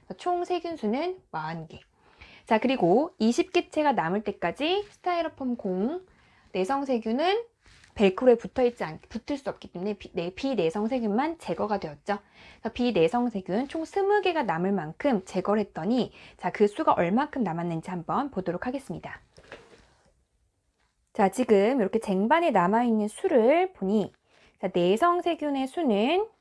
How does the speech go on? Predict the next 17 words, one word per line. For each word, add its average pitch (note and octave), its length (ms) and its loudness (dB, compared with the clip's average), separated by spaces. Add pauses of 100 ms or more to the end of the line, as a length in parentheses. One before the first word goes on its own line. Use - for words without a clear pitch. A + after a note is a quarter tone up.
(120)
벨크로에 G#3 400 -4
붙어있지 G3+ 500 -6
않았기 D#3 300 -12
때문에 B3+ 680 -4
이렇게 E4+ 600 -2 (340)
네 F#3 240 2
개. D#3 180 -10 (320)
그럼 G3+ 220 0
이 G3 160 4
네 E3+ 160 2
개만큼 A3 960 2 (440)
하나씩 D4 800 -6
더 D#3 280 -12
넣어주겠습니다. F#3 800 -4 (460)
하나, C#4+ 460 2 (280)
둘, A#3+ 560 -2 (300)
셋, C#4+ 300 -4